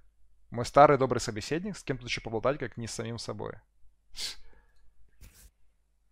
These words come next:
Он бы сказал сейчас, это наш настоящий дом, здесь можно работать.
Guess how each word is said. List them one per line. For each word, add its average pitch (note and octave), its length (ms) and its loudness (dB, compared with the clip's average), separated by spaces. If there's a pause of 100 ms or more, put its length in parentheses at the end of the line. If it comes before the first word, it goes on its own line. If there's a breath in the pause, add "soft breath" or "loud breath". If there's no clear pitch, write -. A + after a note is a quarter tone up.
(520)
Он C3 140 -2
бы D3 80 2
сказал D3 240 6
сейчас, C3 360 0
это A2+ 140 -6
наш A#2+ 240 -2
настоящий G#2+ 420 -4
дом, E3 320 -8
здесь A2+ 240 -6
можно A#2 240 -6
работать. G2+ 480 -6